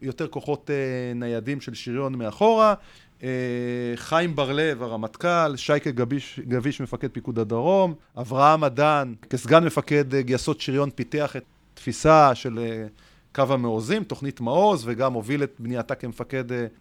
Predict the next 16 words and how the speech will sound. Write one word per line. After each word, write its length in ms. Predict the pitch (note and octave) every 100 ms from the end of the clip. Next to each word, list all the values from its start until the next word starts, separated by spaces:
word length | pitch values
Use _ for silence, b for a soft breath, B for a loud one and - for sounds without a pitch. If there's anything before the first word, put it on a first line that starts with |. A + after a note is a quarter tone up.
| _ B2
אה, 60 |
אוגדת 460 | A#2+ C3 A2+ D#3 D#3
סיני, 680 | - C3+ D#3 G#3+ A#3 A#3+ A3 b b -
ואחר 280 | C3 C3 D#3+
כך 180 | E3 D#3
אנחנו 180 | D3
מגיעים 220 | C3 C3 C#3+
למלחמה, 500 | C#3 B2+ C3 C3 C3
הוא 200 | C3+ C3
עכשיו, 420 | - C#3 B2+ A#2
אה, 40 | B2 A#2+ A#2 A#2 -
מפקד, 540 | A#2+ A#2 A#2+ C#3+ B2+ C3
אה, 240 | B2+ A#2+ G#2+ b b b b -
אה, 200 | B2 A#2
אוגדה 300 | B2 A2 C#3+
במילואים. 640 | C3+ B2+ B2 A#2 D#3+ A#3+